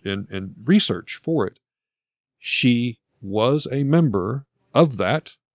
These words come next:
was participating in her schooling as, as part of that. Um, where this all connects together, the tests that had to be given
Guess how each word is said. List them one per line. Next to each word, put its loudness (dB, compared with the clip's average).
was -4
participating 0
in -6
her -8
schooling -4
as, -6
as -6
part 0
of 2
that. -4
Um, 4
where 6
this 2
all 2
connects -4
together, -2
the -4
tests -2
that 0
had 4
to 2
be -2
given -2